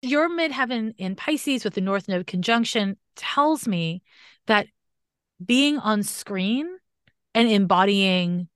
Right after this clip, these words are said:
characters is, is, is too small of a word, but it's the one I got, so I'm gonna just use it. That's, that's what you're here to do. Like, that really makes sense to you,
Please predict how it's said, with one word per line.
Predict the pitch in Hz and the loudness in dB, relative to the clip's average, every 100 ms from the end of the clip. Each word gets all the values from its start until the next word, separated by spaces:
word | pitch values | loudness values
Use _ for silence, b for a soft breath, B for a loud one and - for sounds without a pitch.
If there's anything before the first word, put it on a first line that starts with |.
| _ _ - | _ _ -16
characters | - 254 262 277 240 | -2 0 2 2 2
is, | 214 - | -2 -2
is, | - 208 - | 2 2 0
is | - 196 - | -4 -4 -4
too | 233 | -6
small | 214 202 185 190 | -2 0 2 0
of | 175 | -2
a | |
word, | 170 160 180 | -2 0 0
but | 190 | -2
it's | 175 | -6
the | - | -4
one | 170 165 | -2 0
I | 151 | 0
got, | 151 156 - | 0 -2 -2
so | 180 | 0
I'm | 165 | 0
gonna | 151 | -2
just | 147 - | -6 -6
use | 156 151 180 | -2 0 2
it. | 226 220 B B B | 2 2 B B B
That's, | 240 247 - - - _ _ - | 2 2 0 -6 -8 _ _ -2
that's | 226 | 0
what | 269 | 0
you're | 247 | 0
here | 214 185 | 2 2
to | |
do. | 170 - 170 107 | 0 -2 -2 -2
Like, | 185 180 | -2 0
that | 226 240 | 2 0
really | - 180 180 220 226 220 | -2 -6 0 4 4 2
makes | 190 180 - | 0 -4 -6
sense | 170 175 - | -6 -6 -8
to | 240 | -4
you, | 247 | -4